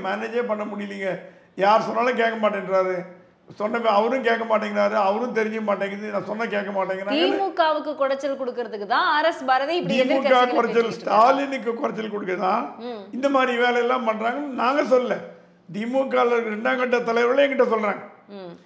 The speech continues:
Speaker 1: "எங்களால அவரை control பண்ண முடியல, சொன்னா கேட்க மாட்டேன்றாங்க, ஸ்டெரிலிட்டி ஆயிடுதுன்றாங்க." இப்போ அண்ணாமலை வந்து மேஜி-, eighteenth metropolitan மேஜிஸ்ட்ரேட்ல கொண்டு போய் மானநஷ்ட வழக்கு போட்டிருக்காருன்னா, அதுக்கு பின்னணி காரணம் தான்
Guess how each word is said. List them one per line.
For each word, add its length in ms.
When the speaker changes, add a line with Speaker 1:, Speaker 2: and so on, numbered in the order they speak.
Speaker 1:
"எங்களால 300
அவரை 260
control 380
பண்ண 160
முடியல, 400
சொன்னா 240
கேட்க 380
மாட்டேன்றாங்க, 420
ஸ்டெரிலிட்டி 480
ஆயிடுதுன்றாங்க." 600
இப்போ 520
அண்ணாமலை 600
வந்து 540
மேஜி-, 320
eighteenth 640
metropolitan 680
மேஜிஸ்ட்ரேட்ல 540
கொண்டு 160
போய் 180
மானநஷ்ட 500
வழக்கு 300
போட்டிருக்காருன்னா, 800
அதுக்கு 300
பின்னணி 460
காரணம் 360
தான் 160